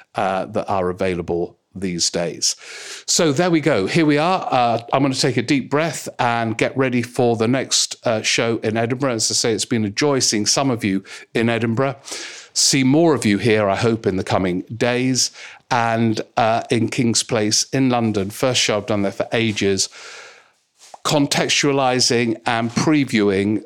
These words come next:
the new political year, which always kicks off in September with the build up to the party conferences. And say tickets for all of these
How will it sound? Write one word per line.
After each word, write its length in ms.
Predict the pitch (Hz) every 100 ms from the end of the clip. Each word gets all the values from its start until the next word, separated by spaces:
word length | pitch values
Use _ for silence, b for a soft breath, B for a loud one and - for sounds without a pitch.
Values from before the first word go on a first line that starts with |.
| -
the 240 | 117 110
new 640 | 110 113 123 120 117 117 113 _ -
political 840 | 123 110 110 - 110 107 107 - _
year, 540 | - 101 104 95 76 - -
which 220 | 107 -
always 500 | 120 123 113 107 - - -
kicks 320 | 165 - -
off 320 | 92 87 - -
in 180 | 107 98
September 840 | - 175 - - 123 107 95 92 - B B B
with 160 | 110 95
the 60 |
build 260 | 98 104 95
up 180 | 95 -
to 120 | -
the 80 | 85
party 400 | - 87 82 85
conferences. 720 | 92 80 - - - - -
And 100 | 110
say 160 | - 90
tickets 420 | - 131 - -
for 160 | - 120
all 180 | 135 104
of 120 | 92
these 340 | 82 82 -